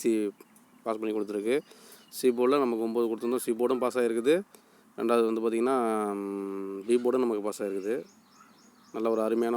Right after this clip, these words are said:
ஒரு, ம், வெற்றி நிதி எடுத்து கொடுத்துருக்கோம். சரி, ஓகே, இன்றைக்கான கே எல் வின்னிங் சேனலில் நமக்கு சிங்கிள் ஷாட் கொடுக்கக்கூடிய நம்பர் இன்றைக்கி என்னென்னு பார்த்தீங்கன்னா,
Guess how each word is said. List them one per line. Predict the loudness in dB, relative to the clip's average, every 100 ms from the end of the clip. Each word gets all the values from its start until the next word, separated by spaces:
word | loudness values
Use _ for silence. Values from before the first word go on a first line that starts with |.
| 0
ஒரு, | 0 0 -2 -2 -4
ம், | -6 -8 -10 -18 -20 -8 0
வெற்றி | 6 6
நிதி | 6 4
எடுத்து | 2
கொடுத்துருக்கோம். | 0 0 0 0 0 -4 -4 -4 -2 6
சரி, | 8 10
ஓகே, | 8 8
இன்றைக்கான | 8 8 6 2 4
கே | 4
எல் | 4
வின்னிங் | 4 2
சேனலில் | 2 2 2 2
நமக்கு | 0 0
சிங்கிள் | 0 0
ஷாட் | -2 0
கொடுக்கக்கூடிய | 0 0 0
நம்பர் | -2 -2
இன்றைக்கி | -2 -2
என்னென்னு | -2 -2
பார்த்தீங்கன்னா, | 0 0 0